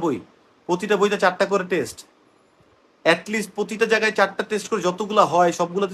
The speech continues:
যদি ধরো পঞ্চাশটাই আমি টেস্ট নিলাম, পঞ্চাশটা যদি পাঁচটা পাঁচটা করে ultimately আমরা পারি,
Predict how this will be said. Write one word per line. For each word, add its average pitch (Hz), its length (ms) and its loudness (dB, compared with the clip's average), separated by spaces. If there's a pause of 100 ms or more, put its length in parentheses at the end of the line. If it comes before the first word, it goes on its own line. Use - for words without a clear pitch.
যদি 196 100 -2 (180)
ধরো 196 140 2 (120)
পঞ্চাশটাই 208 440 2
আমি 214 100 -2 (260)
টেস্ট 180 260 -2
নিলাম, 175 220 0 (560)
পঞ্চাশটা 175 400 2
যদি 208 100 -6 (100)
পাঁচটা 190 340 2
পাঁচটা 220 320 2
করে 226 180 2
ultimately 208 400 0
আমরা 196 120 2 (120)
পারি, 160 220 4